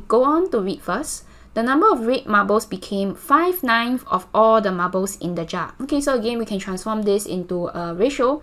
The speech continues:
So red to total, five is to nine. Okay, so in this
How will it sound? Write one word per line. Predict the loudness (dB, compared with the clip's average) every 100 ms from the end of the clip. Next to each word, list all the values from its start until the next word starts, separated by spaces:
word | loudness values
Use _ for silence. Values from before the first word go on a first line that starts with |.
| -10 -20 -6
So | 2 2
red | 4 2 2 -2 -12 -18 -20 -18 -18 -16 0
to | 6 8 8 4 2 -12 -20 -2
total, | 0 0 0 -2 -2 -6 -16 -20 -20
five | -2 2 4 2 -2 -8 -14 -10
is | -8 -8 -8
to | -6
nine. | -4 -6 -8 -14 -18 -18 -18 -16 -10 -4 -2 -2 -6
Okay, | -2 0 -2 -8 -20 -16
so | -4 2 2 2 0
in | 2 4
this | 4 2 -4